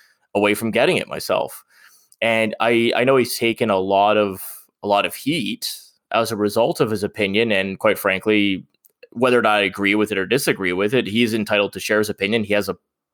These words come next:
podcast network that's huge. But I,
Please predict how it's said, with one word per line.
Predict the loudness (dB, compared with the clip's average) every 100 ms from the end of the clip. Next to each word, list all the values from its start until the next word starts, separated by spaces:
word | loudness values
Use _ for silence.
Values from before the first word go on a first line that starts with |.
| _ _ -20 -4
podcast | -2 0 -2 -4
network | -2 -2 -2 -2
that's | -4 -4
huge. | -6 -2 -2 -4 -10 -20 -20 -20 -20 -20 _
But | 0 2 -2 -8 _ _ _ _ _
I, | -4